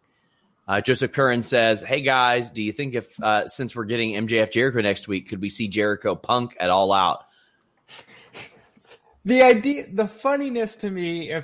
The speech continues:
Speaker 2: Punk were to agree to do that, like, "Oh yeah, I'll come back in Chicago and wrestle Jericho. I haven't done that yet." That seems like a fun one to do. Uh, I think you could get M J F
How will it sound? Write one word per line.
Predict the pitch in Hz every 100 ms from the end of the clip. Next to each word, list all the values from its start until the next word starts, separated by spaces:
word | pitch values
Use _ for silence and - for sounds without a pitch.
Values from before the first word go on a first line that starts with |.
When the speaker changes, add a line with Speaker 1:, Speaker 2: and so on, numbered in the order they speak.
| -
Speaker 2:
Punk | 165 160 160
were | 165
to | 165
agree | 151 147 147
to | 127
do | 123 120
that, | 127 139 131 120
like, | 139 139 - - - 160 -
"Oh | 277 285 269
yeah, | 285 269
I'll |
come | 262 269
back | 262 247 226
in | 202
Chicago | 214 202 180 175 175 175
and | 170
wrestle | 170 170 170 143 131 _ -
Jericho. | 156 151 151 - 185
I | 190
haven't | 226 233 214
done | 233 233
that | 170 151 120
yet." | 131 131
That | 165 185
seems | - 185 143
like | 139 131
a |
fun | 123 127 127
one | 123 123
to | 110
do. | 117 120 139 _ _ _ _ _ -
Uh, | 110 - _ _ -
I | 190
think | 208 196
you | 196
could | 170
get | 170 165
M | 170 170
J | 156 147
F | 143